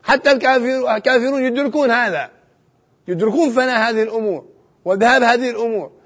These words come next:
لكن بعد ذلك ماذا؟ هذا ي-، يختلف باختلاف الإيمان والكفر. أما الثانية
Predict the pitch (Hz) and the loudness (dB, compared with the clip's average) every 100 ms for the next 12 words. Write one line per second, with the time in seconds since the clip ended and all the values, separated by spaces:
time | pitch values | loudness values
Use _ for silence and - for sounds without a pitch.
0 | _ - 196 220 202 208 214 214 214 226 | _ -4 -2 -2 -2 0 0 0 0 0
1 | 240 220 - _ - 180 208 226 262 - | -2 -6 -16 _ -12 -6 -4 -2 -2 -4
2 | - _ - 226 220 196 113 - - - | -16 _ -12 -8 -4 -4 -6 -12 -18 -12
3 | 190 180 185 165 - - 185 165 165 175 | -12 -8 -8 -8 -12 -10 -8 -8 -10 -10
4 | 165 180 202 180 175 - _ _ _ _ | -10 -10 -12 -14 -16 -20 _ _ _ _
5 | _ _ _ _ _ _ _ _ _ _ | _ _ _ _ _ _ _ _ _ _
6 | _ _ - 202 214 214 180 - 175 180 | _ _ -14 -10 -8 -10 -12 -16 -14 -8
7 | 226 214 165 | -6 -6 -8